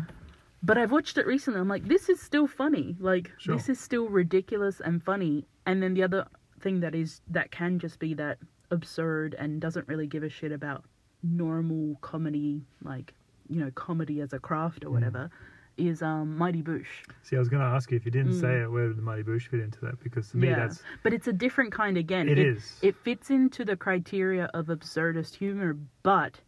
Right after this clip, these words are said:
Speaker 1: it's a different kind of absurdist humor.
Speaker 2: See, I think because for me, I never really enjoyed the Mighty Boosh.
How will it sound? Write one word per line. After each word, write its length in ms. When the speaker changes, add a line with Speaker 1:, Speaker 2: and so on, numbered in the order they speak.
Speaker 1:
it's 160
a 60
different 440
kind 380
of 100
absurdist 560
humor. 140
Speaker 2:
See, 120
I 40
think 280
because 460
for 120
me, 260
I 200
never 280
really 380
enjoyed 460
the 80
Mighty 240
Boosh. 480